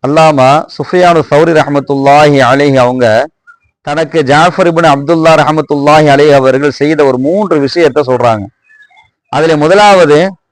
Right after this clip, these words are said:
நீங்க ஆசைப்பட்டது உங்களுக்கு கிடைச்சிருச்சு அப்படின்னு சொன்னா, நீங்கள் விரும்பியது உங்களுக்கு கிடைத்தால், "அல்ஹம்துலில்லாஹ்" என்று அல்லாஹ்வுக்கு ஷுக்ர் செஞ்சிருங்க, அல்லாஹ்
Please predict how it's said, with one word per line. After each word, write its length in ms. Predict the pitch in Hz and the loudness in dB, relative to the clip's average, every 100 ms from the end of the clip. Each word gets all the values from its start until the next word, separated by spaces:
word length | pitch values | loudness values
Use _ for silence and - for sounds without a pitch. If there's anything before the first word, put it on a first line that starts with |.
| _ _ _ _ | _ _ _ _
நீங்க 240 | 135 147 | -6 -2
ஆசைப்பட்டது 680 | 131 160 190 208 170 165 196 | 2 2 0 -2 -2 0 2
உங்களுக்கு 320 | 180 160 143 | 2 0 0
கிடைச்சிருச்சு 400 | 165 160 170 151 147 | 0 0 -2 0 0
அப்படின்னு 140 | 147 | -2
சொன்னா, 380 | 143 139 139 135 | -2 -2 2 0
நீங்கள் 260 | 131 139 131 | 0 -2 -2
விரும்பியது 480 | 160 196 190 175 | -2 0 0 2
உங்களுக்கு 340 | 160 151 139 143 | 0 0 0 0
கிடைத்தால், 560 | 160 135 135 160 127 95 _ _ _ 127 | 0 0 2 2 0 -4 _ _ _ -8
"அல்ஹம்துலில்லாஹ்" 1160 | 143 175 190 180 175 160 156 151 156 175 160 | -6 -6 -4 -2 0 0 2 2 4 4 2
என்று 220 | 147 151 | 0 2
அல்லாஹ்வுக்கு 560 | 143 143 165 165 156 143 | 0 2 2 2 0 -2
ஷுக்ர் 340 | 127 131 180 135 | -8 -4 -4 -2
செஞ்சிருங்க, 320 | 131 127 127 | -4 -2 0
அல்லாஹ் 220 | 131 147 | 0 2